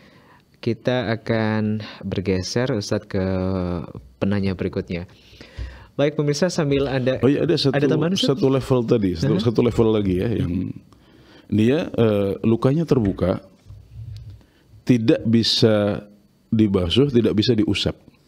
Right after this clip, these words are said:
Speaker 1: Jadi kondisinya memang kebuka, tapi nggak bisa diapa-apain ya,
Speaker 2: Iya,
Speaker 1: Ustaz?
Speaker 2: jadi kalau dibasuh bahaya,
Speaker 1: Aha.
Speaker 2: diusap pun dengan air yang dikit juga,
Speaker 1: <laughs>
Speaker 2: juga
Speaker 1: Bahaya.
Speaker 2: bahaya, eh,
Speaker 1: Baik.
Speaker 2: misalnya.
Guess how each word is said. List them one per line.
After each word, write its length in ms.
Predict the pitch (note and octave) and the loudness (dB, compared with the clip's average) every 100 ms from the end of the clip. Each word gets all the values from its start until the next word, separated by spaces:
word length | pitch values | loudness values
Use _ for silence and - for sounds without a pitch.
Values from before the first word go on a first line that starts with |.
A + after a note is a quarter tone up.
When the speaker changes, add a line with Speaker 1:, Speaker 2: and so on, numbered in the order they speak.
| _ _ _ _ _ | _ _ _ _ _
Speaker 1:
Jadi 160 | G3+ F#3+ | -10 -6
kondisinya 420 | A2+ G#2 A2+ C3 | -4 -4 -4 -4
memang 140 | A#2+ | -4
kebuka, 400 | A#2 A2 G#2+ - | -4 -4 -4 -4
tapi 240 | A#2+ B2 C#3+ | -4 -4 -4
nggak 140 | G2+ | -4
bisa 120 | A2 | -4
diapa-apain 460 | A2 G#2 G#2 A2 A#2+ | -4 -4 -2 -2 0
ya, 80 | B2 | 2
Speaker 2:
Iya, 120 | A#2 E2+ | 2 2
Speaker 1:
Ustaz? 120 | G2+ | 2
Speaker 2:
jadi 140 | B2 | 2
kalau 260 | D#3 B2 C3 | 2 2 2
dibasuh 600 | - B2 A#2+ A2+ G2+ D3+ | 0 0 2 2 2 0
bahaya, 560 | A#2 A2+ G#2 G2 F#2+ F#3 - | 2 2 2 0 0 -4 -10
Speaker 1:
Aha. 360 | A2+ A2 C#3 G3 | -10 -8 -8 -8
Speaker 2:
diusap 600 | - B2+ C#3 B2 C#3+ A#2 | -2 2 2 2 0 2
pun 80 | F#3+ | 2
dengan 220 | D#3+ B2+ | 2 2
air 240 | A#2+ C#3+ C#3 | 2 2 4
yang 160 | B2 B2 | 2 2
dikit 280 | B2 B2+ D3 | 2 0 0
juga, 340 | B2 C#3+ C#3 | 2 2 0
Speaker 1:
<laughs> 40 | - | 0
Speaker 2:
juga 220 | B2+ C#3+ | 2 4
Speaker 1:
Bahaya. 480 | C#3+ D3+ F3 D3+ F#2+ | 4 2 2 2 -2
Speaker 2:
bahaya, 100 | E2 | -4
eh, 140 | F#2+ | -6
Speaker 1:
Baik. 80 | G2+ | -6
Speaker 2:
misalnya. 320 | F#2 E2+ F2 | -6 -8 -12